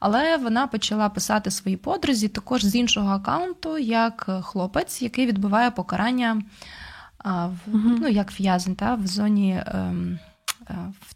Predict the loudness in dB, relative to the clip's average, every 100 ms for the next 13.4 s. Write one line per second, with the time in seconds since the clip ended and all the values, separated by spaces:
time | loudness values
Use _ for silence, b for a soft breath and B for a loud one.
0 | -14 -6 0 2 2 0 -2 -2 -4 -4
1 | -2 0 0 0 -4 -6 -2 -2 -2 B
2 | B B B -6 0 2 4 6 4 4
3 | 4 4 4 2 -2 -8 _ _ _ -8
4 | -4 -2 2 2 2 0 -4 -4 -2 -2
5 | -2 -2 0 0 -2 -4 -2 0 0 -2
6 | -2 -8 -10 -4 0 2 4 2 4 4
7 | 2 -2 -8 -2 -2 -2 -2 -2 -2 0
8 | 2 2 0 -2 -2 2 2 4 4 4
9 | 0 -2 -2 -4 -2 -4 0 0 -2 -10
10 | -6 -2 0 -2 -2 -2 -2 0 0 0
11 | 0 2 2 0 -4 -6 -4 -4 -2 -2
12 | -2 -6 -8 -8 -4 -4 2 2 2 -2
13 | -4 -2 -2